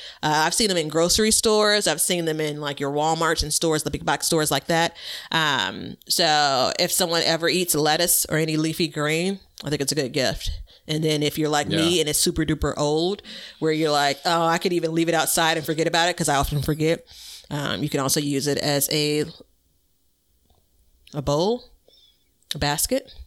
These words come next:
Speaker 1: lettuce collector, <laughs> any
Speaker 2: A
Speaker 1: of
Speaker 2: lettuce
Speaker 1: those things.
Speaker 2: collector?
Speaker 1: Yeah, yeah, yeah.
Speaker 2: A lettuce collector.
Speaker 1: Uh-huh, uh-huh.
Speaker 2: So what? So y-, y-, salad spinner, yeah, and I mean kitchen tools, stuff like that.
Speaker 1: Mm-hmm.
Speaker 2: They're obviously, but <clears throat> you know, I think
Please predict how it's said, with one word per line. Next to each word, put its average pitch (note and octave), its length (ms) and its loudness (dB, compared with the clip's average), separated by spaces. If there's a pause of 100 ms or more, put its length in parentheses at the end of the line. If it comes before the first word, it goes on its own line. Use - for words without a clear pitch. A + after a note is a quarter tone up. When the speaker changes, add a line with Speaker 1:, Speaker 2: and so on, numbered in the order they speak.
(640)
Speaker 1:
lettuce D#3+ 380 0
collector, E3+ 540 -2 (260)
<laughs> - 240 -8 (340)
any A3 220 4
Speaker 2:
A - 40 4
Speaker 1:
of G3 40 4
Speaker 2:
lettuce G2+ 240 4
Speaker 1:
those F3 100 2
things. G#2+ 220 0
Speaker 2:
collector? A2 80 4
Speaker 1:
Yeah, C3+ 280 0
yeah, B2+ 100 0
yeah. A#2+ 200 -2 (180)
Speaker 2:
A G#2+ 120 0
lettuce A2+ 460 2
collector. G#2 760 2
Speaker 1:
Uh-huh, F#3 200 -4
uh-huh. E3 400 -4 (1160)
Speaker 2:
So D#3+ 260 2
what? E3 480 0
So C3+ 240 2
y-, C3 140 2
y-, B2 80 -6 (440)
salad C#3+ 420 2
spinner, B2+ 340 0
yeah, B2+ 240 2
and B2+ 140 0
I C3+ 60 0
mean C3+ 280 0
kitchen D3+ 420 0
tools, C#3 460 0
stuff - 280 0
like A#2+ 160 0
that. A#2+ 240 2
Speaker 1:
Mm-hmm. A#2 80 -2
Speaker 2:
They're A2 240 0 (180)
obviously, A2 600 2
but G#2 360 -2
<clears throat> - 60 -4
you - 800 -4
know, B2+ 80 4
I B2+ 80 2
think C3 400 0